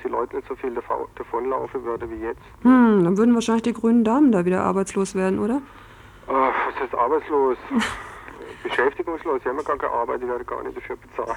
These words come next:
Speaker 2: Weil sie es ehrenamtlich machen, ne?
Speaker 1: Ja, ich denke schon, die werden irgendwo unterkommen, gell?
Speaker 2: Ja, und was ist mit der anstehenden Arbeitszeitverkürzung los?
Speaker 1: Ja, die Forderung steht, das muss ausgeglichen werden. Das Problem ist, dass die Krankenkasse sagen werde, ihr müsst uns erstmal beweisen, äh,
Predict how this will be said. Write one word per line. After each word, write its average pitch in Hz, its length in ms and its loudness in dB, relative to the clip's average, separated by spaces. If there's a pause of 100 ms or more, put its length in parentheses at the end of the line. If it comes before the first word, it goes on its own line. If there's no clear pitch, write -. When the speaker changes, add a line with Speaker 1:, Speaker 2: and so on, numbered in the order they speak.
Speaker 2:
Weil 196 100 4
sie 196 60 2
es 196 100 -2
ehrenamtlich 220 520 2
machen, 208 340 0
ne? 208 140 0 (140)
Speaker 1:
Ja, 117 320 -2
ich 120 100 -8
denke 113 200 -4
schon, 113 100 -8
die 113 100 -8
werden 110 220 -6
irgendwo 110 320 -6
unterkommen, 113 640 -10
gell? 110 180 -6
Speaker 2:
Ja, 196 240 2 (220)
und 220 180 6
was 254 220 4
ist 240 140 2
mit 247 240 4
der 240 240 4
anstehenden 247 460 4
Arbeitszeitverkürzung 202 1040 2
los? 202 280 2 (1300)
Speaker 1:
Ja, 131 220 8 (220)
die - 40 -10
Forderung 135 340 2
steht, 143 380 2
das 147 100 -2 (160)
muss 139 260 -4
ausgeglichen 170 640 -2
werden. 143 300 2 (540)
Das - 120 -14
Problem 120 340 -2
ist, 147 120 -10
dass 135 80 -8
die - 60 -18
Krankenkasse 131 480 -4
sagen 123 280 -2
werde, 123 180 0
ihr 120 60 -6
müsst 120 200 -4
uns 120 120 -4
erstmal 120 400 -4
beweisen, 120 800 -2
äh, 120 240 -6